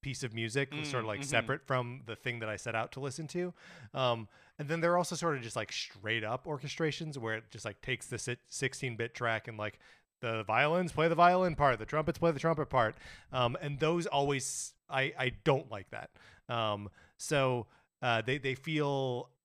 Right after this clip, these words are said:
Speaker 1: empty to me, um, and are sort of creatively devoid of meaning. Like, why bother doing that? Um, but, uh, yeah, I mean, I love a good,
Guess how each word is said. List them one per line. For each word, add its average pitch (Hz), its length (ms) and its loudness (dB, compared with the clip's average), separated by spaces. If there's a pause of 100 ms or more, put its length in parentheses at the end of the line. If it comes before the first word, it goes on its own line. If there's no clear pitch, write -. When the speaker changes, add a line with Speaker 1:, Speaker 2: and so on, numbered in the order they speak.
Speaker 1:
empty 123 480 -8
to - 140 -12
me, 95 260 -14 (420)
um, 110 360 2
and 127 380 -4
are 135 220 0
sort 135 240 2
of 110 120 -6
creatively 110 560 0
devoid 98 400 -4
of 92 180 -10
meaning. 90 360 -10
Like, 98 200 -6
why 104 120 0
bother 92 240 -6
doing 98 280 -12
that? - 640 -14
Um, 107 360 2 (400)
but, 131 340 2
uh, 139 300 2
yeah, 214 160 2
I 127 60 0
mean, 160 240 -2 (180)
I 175 100 2
love 233 180 2
a 180 100 4
good, 139 320 -2